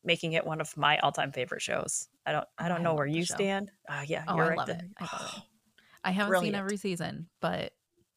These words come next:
Speaker 2: I still love every single one that I've seen,
Speaker 1: Yeah,
Speaker 2: except for the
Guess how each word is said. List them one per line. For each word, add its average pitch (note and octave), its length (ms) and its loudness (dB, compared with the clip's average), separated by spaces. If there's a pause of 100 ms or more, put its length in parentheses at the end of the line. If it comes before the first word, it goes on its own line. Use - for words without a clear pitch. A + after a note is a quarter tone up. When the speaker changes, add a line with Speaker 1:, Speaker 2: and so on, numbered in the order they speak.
(480)
Speaker 2:
I F3 80 -2
still D#3+ 240 -4
love D3 260 -2
every D#3+ 300 -2
single - 260 -8
one - 160 -8
that - 100 -8
I've - 160 -6
seen, - 300 -10 (340)
Speaker 1:
Yeah, E4+ 180 6
Speaker 2:
except - 80 2
for - 20 -
the F#4 40 2